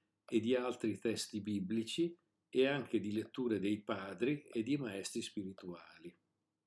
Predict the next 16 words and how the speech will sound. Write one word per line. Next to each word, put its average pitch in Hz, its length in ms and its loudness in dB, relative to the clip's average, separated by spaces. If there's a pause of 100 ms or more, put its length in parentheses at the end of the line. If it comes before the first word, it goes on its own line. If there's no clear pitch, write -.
(2500)
Il - 140 -16
commento 147 580 4
alla 117 120 8
liturgia, 127 800 4
oltre 135 340 6
alla 107 200 4
celebrazione 113 680 4
della 110 200 2
Santa 123 360 0
Messa, 135 560 2
l'Eucaristia, 101 880 -2 (600)
e 127 340 8
dei 107 320 8
riti 120 320 2
dei 98 200 2
sacramenti, 110 1000 0